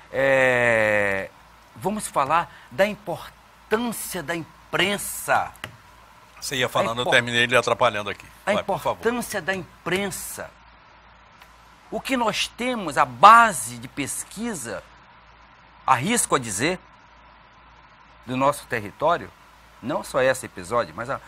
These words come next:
Speaker 1: outros, tive conversando com, com historiadores, pesquisadores, né?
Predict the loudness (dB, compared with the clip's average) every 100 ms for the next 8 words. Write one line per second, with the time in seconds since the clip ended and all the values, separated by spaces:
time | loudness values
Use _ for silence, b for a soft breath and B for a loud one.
0 | B 0 4 4 0 -14 -14 -18 -20 -20
1 | -20 -16 -16 -10 -8 -8 -8 -12 -14 -16
2 | -18 -20 -20 -16 -10 -4 -4 -4 -6 -6
3 | -10 -12 -10 -10 -8 -10 -10